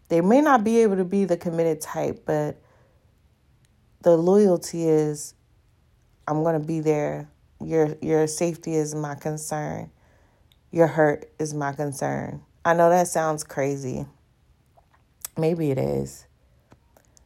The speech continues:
Um, I have that kind of loyalty to someone, but it's like, sometimes that shit is just not reciprocated. But I still love, I love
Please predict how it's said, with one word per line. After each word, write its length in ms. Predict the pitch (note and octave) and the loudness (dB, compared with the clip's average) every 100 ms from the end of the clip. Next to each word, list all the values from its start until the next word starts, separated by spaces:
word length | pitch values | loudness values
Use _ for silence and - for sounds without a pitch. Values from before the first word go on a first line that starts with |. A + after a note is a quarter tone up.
| _ _ _ _ _ - | _ _ _ _ _ -6
Um, 460 | E3 D#3 D3+ D#3 - _ _ _ _ _ _ _ - | 0 2 2 -2 -10 _ _ _ _ _ _ _ 4
I 220 | F3 G#3+ | 8 8
have 260 | A#3+ G3+ F3 | 6 2 6
that 200 | F3 D#3+ | 6 4
kind 260 | D3+ C#3+ D3+ | 2 0 0
of 80 | |
loyalty 540 | C#3+ C#3+ C#3+ C#3 - C#3 | 0 2 2 -2 -6 -8
to 140 | C#3+ | -8
someone, 540 | C#3+ D3+ C#3+ C#3+ C#3+ C#3+ | -4 -2 0 -2 -4 -6
but 400 | - C#3 - - - | -2 -2 -2 -8 -10
it's 280 | D#3 D#3 - | -10 -8 0
like, 420 | E3 D#3 D3 - - _ - | 2 4 0 -8 -20 _ -8
sometimes 500 | G3+ C#4 F4 F#4 D#4 | -6 -2 -2 -2 0
that 180 | C#4 | 0
shit 240 | C4 A#3 G#3 | 0 -2 -2
is 320 | F3+ E3 - | -2 -6 -6
just 280 | D3 D3+ D#3 | -4 -4 -6
not 400 | C#3+ C#3 C#3+ - _ _ _ _ _ _ _ _ _ _ _ _ - | -4 -4 -6 -10 _ _ _ _ _ _ _ _ _ _ _ _ -6
reciprocated. 1000 | D3+ C#3 D3+ C#3+ C#3 D3+ C#3 - - - _ _ _ _ _ _ _ - | -4 -2 -4 -4 -6 -6 -6 -6 -10 -14 _ _ _ _ _ _ _ -2
But 100 | C#4+ | 2
I 100 | D4+ | 2
still 340 | - E4 C#4 | 2 0 0
love, 460 | E3 D3+ D#3+ D#3 D#3+ _ _ _ _ _ _ _ _ _ _ _ - | 2 6 6 4 -4 _ _ _ _ _ _ _ _ _ _ _ 4
I 320 | A4 A#4 G#4 | 6 8 6
love 160 | D4 | 2